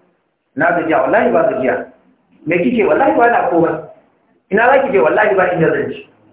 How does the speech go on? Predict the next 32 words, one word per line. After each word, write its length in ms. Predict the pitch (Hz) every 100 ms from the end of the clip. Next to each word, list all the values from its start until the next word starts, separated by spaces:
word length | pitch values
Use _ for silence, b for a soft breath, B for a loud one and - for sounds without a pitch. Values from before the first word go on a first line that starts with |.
| - - - - -
"Wai 140 | 214
yau 100 | 277
wata 120 | - 208
rana 280 | 208 208 208
ne?" 100 | 196
"Yau 140 | 233
da, 120 | - - - -
da 60 | 165
gaske." 220 | 175 175
"Wallahi 320 | 147 165 247 262
yau 120 | 202
da." 120 | - - - - _ _ _ _ _ _ _ _
Duk 180 | 196 294
kina 280 | 320 311 -
ta 80 | 254
wallahi, 460 | 254 - 208 220 196
wallahi, 360 | 170 185 196 170
wallahi 340 | 165 196 185
ba 100 | -
ki 140 | - -
sani 220 | 151 120
ba. 100 | 226 -
Kun 180 | 247 254 254
san 320 | 254 254 254 - _ _ _ 143
da 140 | 151
rantsuwa 760 | 180 202 202 208 202 175 160 - - _ _ _ _ _ _ _ _ _
da 160 | 135 160
zagi 500 | 185 196 196 - - - - _ _ _ _ _ _ _ _ _ _ _
yana 280 | 190 196 165
kama 200 | 180 180
bakin 340 | 131 - 135 131
wasu. 240 | 127